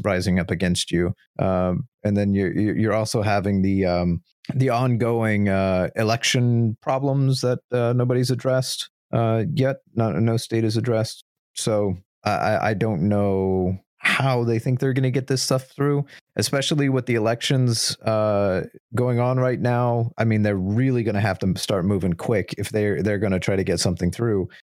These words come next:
And they still have a roadblock, though, because you, you, you have, uh, uh, Joe Manchin that stands in the way of a lot of these things. So.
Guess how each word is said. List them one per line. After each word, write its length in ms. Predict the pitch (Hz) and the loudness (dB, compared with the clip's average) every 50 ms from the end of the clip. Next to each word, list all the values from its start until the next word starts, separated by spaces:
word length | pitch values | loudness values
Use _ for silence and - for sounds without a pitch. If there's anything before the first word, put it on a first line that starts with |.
| _ | _
And 120 | - 110 117 | -2 0 0
they 80 | 113 | 0
still 360 | 107 - - - - 160 151 131 | 0 -2 -2 -2 0 0 0 0
have 160 | 131 123 95 | 0 0 0
a 60 | 107 | -2
roadblock, 560 | 92 92 117 139 135 104 87 87 78 69 - - - - | 0 0 0 0 -2 -2 -2 -2 0 -2 -2 -4 -4 -2
though, 340 | 85 69 69 67 - - - _ _ _ | -2 0 0 0 -2 -4 -6 _ _ _
because 280 | - 113 - 113 101 92 | -4 -2 0 -2 0 0
you, 140 | 107 107 101 | 0 0 0
you, 200 | 67 87 104 104 | 0 0 0 0
you 240 | - 101 104 101 95 | 0 0 0 0 0
have, 420 | 107 101 98 95 92 87 87 - | 0 2 2 0 0 -2 -2 -2
uh, 520 | 101 95 95 95 92 92 90 90 87 87 76 - - _ - | 0 0 2 2 0 0 0 0 0 -2 -4 -6 -8 _ -2
uh, 380 | 98 95 92 90 85 82 85 - - 101 | 0 0 0 0 0 0 -2 -2 -2 -2
Joe 160 | 113 123 117 | -2 0 0
Manchin 540 | 113 113 117 117 113 - - 92 82 78 80 | 0 0 0 0 0 0 0 0 0 0 0
that 160 | - - - | 0 0 -2
stands 400 | - - - 110 98 98 98 85 | -2 -4 -2 0 0 0 0 0
in 80 | 87 87 | 0 0
the 80 | 87 90 | 0 0
way 300 | 98 104 101 95 92 90 | 0 0 0 0 0 0
of 260 | 90 76 82 90 87 | 0 -2 -2 -2 0
a 40 | 85 | 0
lot 220 | 87 87 87 85 | 0 0 0 0
of 140 | 85 82 95 | -2 -2 -2
these 240 | 87 85 87 - - | -2 -2 0 0 -2
things. 480 | 95 95 85 80 82 78 - - - _ _ _ | 0 0 0 0 0 -2 -2 -6 -14 _ _ _
So. 340 | - - - 90 78 73 73 | -4 -2 0 0 0 0 -2